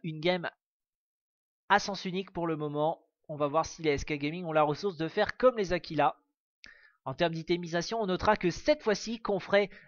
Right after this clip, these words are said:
euh, n'a pas fait une itémisation glace canon. Euh, il est parti sur plastron de valeur, botte de concentration. Il a peut-être, euh,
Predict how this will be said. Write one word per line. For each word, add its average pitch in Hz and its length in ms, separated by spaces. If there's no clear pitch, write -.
euh, 139 360
n'a 160 160
pas 247 160
fait 262 140
une 220 100
itémisation 175 640
glace 170 240
canon. 151 420
Euh, 135 280
il 151 160
est 208 80
parti 175 280
sur - 200
plastron 180 360
de 185 60
valeur, 160 300
botte 156 180
de 165 80
concentration. 160 760
Il 156 120
a 131 60
peut-être, 175 320
euh, 139 260